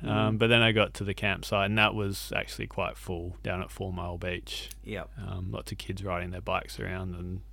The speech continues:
Speaker 1: campers set up and whatnot. So that was kind of, not a wasted day, but, like, a,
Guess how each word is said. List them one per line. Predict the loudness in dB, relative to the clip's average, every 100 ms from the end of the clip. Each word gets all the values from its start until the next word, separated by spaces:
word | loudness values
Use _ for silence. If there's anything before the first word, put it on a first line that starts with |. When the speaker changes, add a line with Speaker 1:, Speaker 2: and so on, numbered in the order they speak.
| -16 -16 -8
Speaker 1:
campers | -6 -4 -4 -6
set | -4 -4
up | -4
and | -4
whatnot. | -4 -2 -2 -2 -6 -14 -16 -16 -16 -16 -16 -16 -16 -4
So | 6 12
that | 12
was | 12 6
kind | 6 6 6 6
of, | 4 6
not | 8 10
a | 8
wasted | 10 8 8 2 0 2
day, | 2 2
but, | 2 2
like, | 0 0
a, | 0 0 0 -2